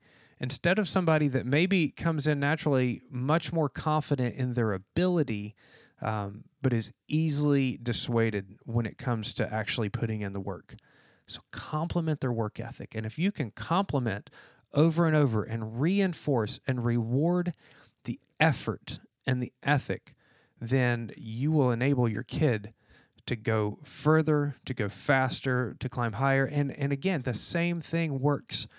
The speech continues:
spiritually. The same thing works in the relationship with God. Um, instead of just,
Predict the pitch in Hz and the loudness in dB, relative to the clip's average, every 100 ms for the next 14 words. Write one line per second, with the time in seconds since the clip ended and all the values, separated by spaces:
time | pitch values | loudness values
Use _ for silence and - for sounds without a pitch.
0 | - - - - - 151 139 107 104 104 | -20 -4 -2 -2 0 0 0 -2 -6 -2
1 | - 160 165 160 156 135 123 - 135 127 | 0 0 0 -2 -2 0 0 0 -2 0
2 | 123 120 117 127 110 110 - 101 - 110 | 0 0 0 -2 -4 -4 -4 -6 -6 -8
3 | 104 - - - - _ - 117 110 110 | -10 -20 -20 -20 -20 _ -8 -6 -8 -10
4 | - _ 131 131 - 156 170 135 143 127 | -16 _ -2 0 2 2 2 2 2 4
5 | - | 0